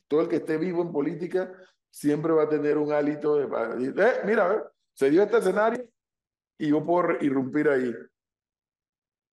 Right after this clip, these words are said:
Pregúntale a los, a los dominicanos por Balaguer y a los panameños por Arnulfo Arias. Tenía ochenta y tres años y estaba de candidato y le tuvieron que robar las elecciones en el año ochenta y cuatro para que no fuera presidente.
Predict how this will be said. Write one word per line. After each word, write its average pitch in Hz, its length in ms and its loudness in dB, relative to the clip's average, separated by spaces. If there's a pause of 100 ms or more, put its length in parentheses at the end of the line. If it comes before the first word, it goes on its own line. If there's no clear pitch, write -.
(380)
Pregúntale 110 440 -2
a 175 60 2
los, 127 360 0
a 113 60 -4
los 113 120 -2
dominicanos 117 600 -6
por 127 140 -6
Balaguer 104 600 -4 (300)
y - 60 -14
a 127 60 -4
los 120 120 -6
panameños 113 500 -4
por 156 140 0
Arnulfo 113 400 -4
Arias. 160 300 -2 (1900)
Tenía 107 160 -6
ochenta 131 320 -4
y 123 60 -6
tres 147 200 -2
años 175 220 -2
y - 40 0
estaba 156 260 0
de 151 60 -2
candidato 131 600 -4 (360)
y - 60 -14
le 113 120 -4
tuvieron 120 260 -4
que 139 80 -2
robar 123 240 -2
las 139 160 0
elecciones 143 440 -6 (840)
en 98 100 -14
el 110 80 -6
año 117 120 -6
ochenta 120 300 -6
y 113 60 -8
cuatro 120 280 -4
para 113 220 -4
que 98 100 -8
no 107 100 -10
fuera 117 180 -6
presidente. 101 480 -10